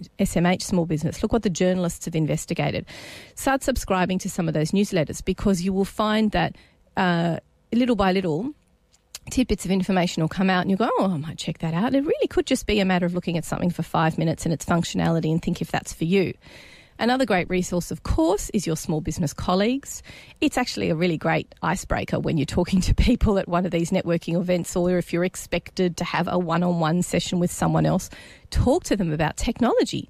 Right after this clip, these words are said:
Find out what they use in their business to be more efficient, um, to, to save time, to monitor their clients or monitor their staff better,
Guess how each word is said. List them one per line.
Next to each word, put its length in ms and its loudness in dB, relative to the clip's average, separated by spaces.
Find 420 0
out 160 2
what 220 0
they 80 2
use 300 0
in 200 4
their 160 4
business 400 -2
to 120 -4
be 160 2
more 220 2
efficient, 600 -2
um, 320 0
to, 180 0
to 120 0
save 440 -2
time, 560 2
to 200 2
monitor 540 2
their 260 2
clients 720 0
or 120 2
monitor 460 0
their 160 0
staff 640 -2
better, 360 -4